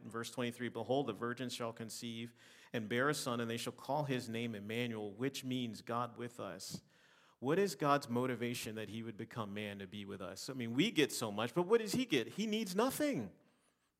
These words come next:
He's been in perfect relationship for all of eternity. What does he get? What does he need? He needs nothing. We need protection. We need provision. We need counsel. We need wisdom. He needs none of those things.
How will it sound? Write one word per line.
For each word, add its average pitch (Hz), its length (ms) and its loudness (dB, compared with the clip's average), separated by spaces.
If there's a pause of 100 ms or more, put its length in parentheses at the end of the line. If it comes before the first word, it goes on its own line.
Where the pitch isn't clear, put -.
He's 165 100 4
been 202 160 8
in 196 100 2
perfect 190 300 2
relationship 165 580 4
for 143 140 2
all 131 220 8
of 127 100 4
eternity. 123 460 0
What 117 180 -2
does 120 140 -4
he 117 100 -6
get? 98 260 -8 (1400)
What 131 100 -2
does 127 140 0
he 113 100 -2
need? 101 380 -6 (140)
He 127 120 -4
needs 135 340 -4
nothing. 107 340 -6 (840)
We 151 140 6
need 226 180 2
protection. 123 460 2
We 139 120 4
need 190 200 0
provision. 113 400 0
We 123 120 0
need 165 200 0
counsel. 113 380 -2
We 127 120 -2
need 147 160 0
wisdom. 110 300 -6
He 117 120 -2
needs 135 260 0
none 120 140 0
of 113 100 -4
those 101 200 -8
things. 92 520 -14